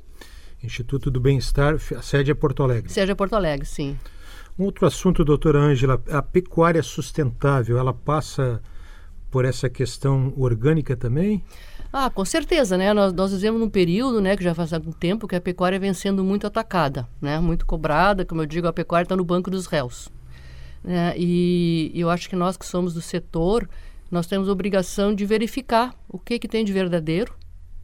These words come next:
Speaker 2: e a gente precisa modificar, e existem algumas coisas com certeza,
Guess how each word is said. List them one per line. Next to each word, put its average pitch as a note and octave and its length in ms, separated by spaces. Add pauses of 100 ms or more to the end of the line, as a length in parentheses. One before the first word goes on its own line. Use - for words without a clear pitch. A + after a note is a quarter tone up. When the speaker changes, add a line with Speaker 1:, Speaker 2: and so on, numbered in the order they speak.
Speaker 2:
e F3 120
a - 20
gente E3+ 160
precisa - 280
modificar, D#3+ 760 (200)
e E3 60
existem E3 380
algumas C#3+ 260
coisas D3+ 300
com D#3 100
certeza, F3 560